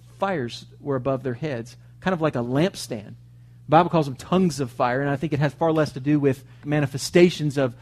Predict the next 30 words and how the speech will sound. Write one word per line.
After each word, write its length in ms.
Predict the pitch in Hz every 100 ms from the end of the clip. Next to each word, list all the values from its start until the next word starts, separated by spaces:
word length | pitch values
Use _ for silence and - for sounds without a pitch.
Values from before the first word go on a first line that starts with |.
| - -
different 260 | 156 143
languages 540 | 156 233 180 151 139 131
and 100 | 135
far 160 | 180 170
more 180 | 160
to 60 | 135
do 120 | 143
with 80 | 135
the 60 | 135
manifestation 920 | 139 165 127 - 185 190 160 151 139
of 320 | 139 135 127 - - - - - - - - - -
fire 520 | - 180 190 143 127
where 200 | 120 131
the 60 | 127
Holy 160 | 156 143
Spirit 300 | - 165 135
has 140 | 120
indwelt 460 | 117 117 135 180 -
them 160 | 113
now 220 | 113 110
in 100 | 110
a 40 | 110
unique 460 | 120 120 135 143
way 140 | 123 117
that 140 | 110
he 100 | 117
hadn't 260 | 120 120 113
in 100 | 120
the 60 | 113
past. 440 | 104 - -